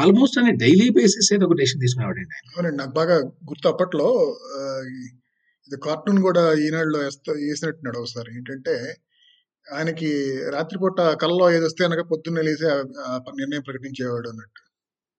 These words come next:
Speaker 1: <laughs> అది దానికి కారణం ఏంటంటే ఆయన ఎప్పుడు పాపం ఆలోచిస్తూ ఉండేవాడండి ఏదో చేయాలని.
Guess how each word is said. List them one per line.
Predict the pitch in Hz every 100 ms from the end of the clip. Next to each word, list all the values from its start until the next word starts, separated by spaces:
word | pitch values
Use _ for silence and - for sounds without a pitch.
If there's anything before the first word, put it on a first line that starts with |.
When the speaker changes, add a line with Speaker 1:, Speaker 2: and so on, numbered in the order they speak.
| _ _ _ -
Speaker 1:
<laughs> | 165 - 165 156 151 127 - - - - -
అది | 143
దానికి | 170 -
కారణం | 135 175 254
ఏంటంటే | 208 202 190 214 311 320 180 120 - - - _ _ _ _ -
ఆయన | 170 196
ఎప్పుడు | 214 - 370 - 339
పాపం | 277 202
ఆలోచిస్తూ | 185 214 214 202 190
ఉండేవాడండి | 170 151 139 127
ఏదో | 135 160
చేయాలని. | 151 147 135 127 95 90